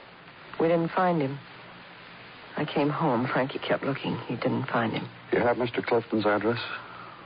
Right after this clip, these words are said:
Speaker 1: It's in the phone book, Sutton Place. For a minute there, Mister Clover, you actually considered not letting me go on this trip. Tell me why.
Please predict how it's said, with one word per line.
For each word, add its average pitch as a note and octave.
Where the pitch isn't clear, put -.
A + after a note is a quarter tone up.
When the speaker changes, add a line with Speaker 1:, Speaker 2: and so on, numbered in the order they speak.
Speaker 1:
It's -
in F3
the D#3
phone D3+
book, E3
Sutton E3+
Place. B2
For F#3+
a F#3
minute F#3+
there, F#3+
Mister F3
Clover, F#3
you F3
actually F3+
considered F3+
not F3+
letting F3+
me F3+
go F#3
on F#3
this F#3
trip. -
Tell F#3
me F#3
why. F#3